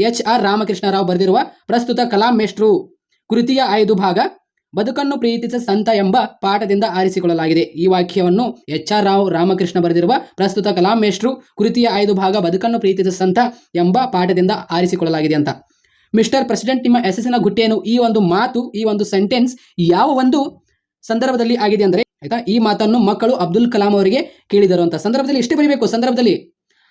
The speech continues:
ಆಮೇಲೆ ಏನ್ ಬರೀಬೇಕು? ಇಲ್ಲಿ ವಿವರಣೆ ಹಾಕ್ಬೇಕು, ಆಯ್ತಾ?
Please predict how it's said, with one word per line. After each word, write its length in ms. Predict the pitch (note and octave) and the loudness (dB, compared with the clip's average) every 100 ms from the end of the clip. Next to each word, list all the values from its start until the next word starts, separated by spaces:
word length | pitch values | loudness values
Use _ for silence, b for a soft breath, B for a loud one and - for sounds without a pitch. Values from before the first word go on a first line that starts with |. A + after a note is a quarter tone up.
| _ - | _ -8
ಆಮೇಲೆ 360 | F#3 B3 C#4 C#4 | -2 0 0 0
ಏನ್ 120 | C4+ | 0
ಬರೀಬೇಕು? 240 | C4 C4 | 0 -2
ಇಲ್ಲಿ 160 | C4+ C4+ | -2 0
ವಿವರಣೆ 340 | G3+ A3 A3 | 2 2 2
ಹಾಕ್ಬೇಕು, 380 | G3 D#3 C3 - _ _ _ _ - | 0 -2 -6 -12 _ _ _ _ -10
ಆಯ್ತಾ? 420 | D3 A#3+ B3 _ | -8 -8 -10 _